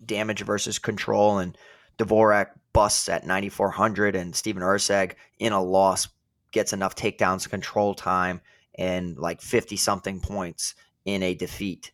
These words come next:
at sixty-eight hundred. But, uh, it's a fight where I'm not prioritizing by any means. I'll get a little bit more aggressive than the field on Steven Erceg just in case something silly happens.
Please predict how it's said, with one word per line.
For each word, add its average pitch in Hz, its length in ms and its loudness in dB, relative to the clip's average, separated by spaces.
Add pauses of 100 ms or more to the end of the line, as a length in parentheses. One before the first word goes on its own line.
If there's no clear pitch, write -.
(180)
at 85 200 -2
sixty-eight 90 540 -2
hundred. 87 480 -2
But, 82 220 -2
uh, 80 200 -8 (560)
it's 117 200 6
a 117 40 4
fight - 380 2
where 107 140 6
I'm 85 200 4
not 123 220 2
prioritizing 101 720 0
by 85 140 -4
any 101 160 -4
means. 107 420 -8 (140)
I'll 95 140 2
get 113 160 4
a 98 40 2
little 110 220 4
bit 107 140 2
more 104 200 4
aggressive 101 440 0
than 92 140 -6
the 92 60 -6
field 104 340 -2
on 95 140 0
Steven 101 360 -6
Erceg - 420 0
just 95 220 -4
in 101 40 -12
case 101 220 -4
something - 280 -6
silly 104 300 0
happens. 92 460 0